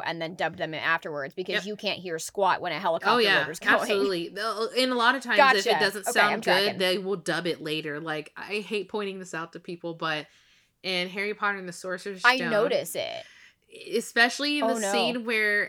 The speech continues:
Speaker 2: um, Vernon is, like, grabbing Harry and he's trying to grab all the, uh,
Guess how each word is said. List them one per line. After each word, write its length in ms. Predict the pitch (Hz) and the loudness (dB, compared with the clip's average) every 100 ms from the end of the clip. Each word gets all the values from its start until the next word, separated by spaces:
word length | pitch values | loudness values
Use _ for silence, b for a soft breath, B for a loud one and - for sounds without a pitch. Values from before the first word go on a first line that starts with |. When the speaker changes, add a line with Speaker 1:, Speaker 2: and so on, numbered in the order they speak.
| 196 | 0
Speaker 2:
um, 480 | 202 196 190 185 | 2 2 0 -4
Vernon 460 | 180 180 180 202 208 | -4 -2 -2 -4 -6
is, 160 | 180 180 | -8 -6
like, 180 | 170 | -6
grabbing 380 | 170 160 165 175 | -2 -2 -2 -4
Harry 340 | - 170 170 175 | -8 -6 -4 -4
and 80 | |
he's 160 | 170 170 | -6 -8
trying 160 | - 165 | -8 -8
to 60 | |
grab 260 | 165 160 160 | -6 -8 -8
all 260 | 156 160 | -8 -8
the, 380 | 160 165 160 165 | -8 -8 -6 -6
uh, 360 | 156 156 151 | -4 -4 -6